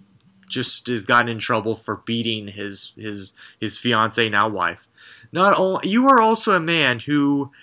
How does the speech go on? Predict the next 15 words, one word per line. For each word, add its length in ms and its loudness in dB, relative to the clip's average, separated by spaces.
at 220 2
one 280 2
point 280 0
in 80 -2
your, 180 2
in 140 -2
your 180 2
young 240 2
career, 500 -2
were, 260 4
uh, 460 8
were 200 4
accused 540 2
of, 220 0
of, 500 2